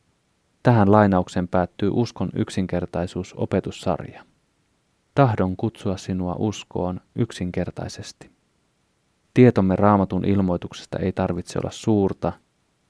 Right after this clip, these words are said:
Meidän ei tarvitse ymmärtää kaikkea silloin, kun haluamme astua elämämme kalleimpaan asiaan.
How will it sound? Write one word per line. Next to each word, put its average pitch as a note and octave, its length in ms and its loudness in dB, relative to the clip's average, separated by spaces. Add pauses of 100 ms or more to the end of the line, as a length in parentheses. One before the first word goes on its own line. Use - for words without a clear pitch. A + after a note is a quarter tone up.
(160)
Meidän G2+ 340 4
ei F2+ 120 0
tarvitse G2 400 0
ymmärtää G2 520 0
kaikkea G#2 460 4
silloin, F2+ 320 -2
kun F2 140 -6
haluamme F#2 480 -2
astua F#2 400 -4 (160)
elämämme F2+ 520 2
kalleimpaan F#2 640 0
asiaan. F#2+ 540 -6